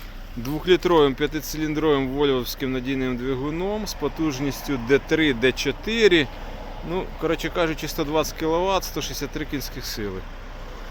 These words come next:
Саме те для цих, для цієї моделі. Ззаді парктроніки є. Екологія на місці.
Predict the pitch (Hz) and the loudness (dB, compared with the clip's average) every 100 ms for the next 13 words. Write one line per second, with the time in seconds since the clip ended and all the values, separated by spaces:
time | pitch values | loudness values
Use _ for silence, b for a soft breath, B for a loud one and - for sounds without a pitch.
0 | - - - - 143 131 117 - 170 139 | -12 -12 -12 -10 -10 -10 -6 -4 -4 -2
1 | 123 143 120 107 104 - 107 107 - - | -4 -2 -2 -2 -4 -4 -6 -8 -10 -10
2 | - - - - - - - - - - | -10 -10 -10 -10 -10 -10 -10 -10 -10 -4
3 | 123 120 139 135 127 120 104 95 90 - | -2 0 2 2 2 2 0 -2 -2 -6
4 | - - - - - - - - - - | -8 -8 -8 -8 -6 -8 -8 -6 -6 -6
5 | - - 285 277 285 277 - - - - | -6 -6 -6 -4 -4 -4 -6 -6 -6 -6
6 | - - - 143 127 - 139 - 190 185 | -6 -6 -4 -2 -2 -2 -4 -2 0 0
7 | 160 151 143 139 127 - - - - - | 0 0 2 2 0 -2 -6 -6 -8 -8
8 | - - - - - - - - - - | -8 -8 -8 -8 -8 -8 -8 -8 -8 -8
9 | - - - - - - - - - - | -8 -8 -6 -6 -6 -6 -6 -6 -6 -6
10 | - - - - - 135 139 170 175 180 | -6 -6 -6 -6 -2 0 2 4 6 8
11 | 147 143 139 127 135 147 147 139 131 117 | 6 6 6 6 4 2 2 2 2 0
12 | - - 190 | -2 0 0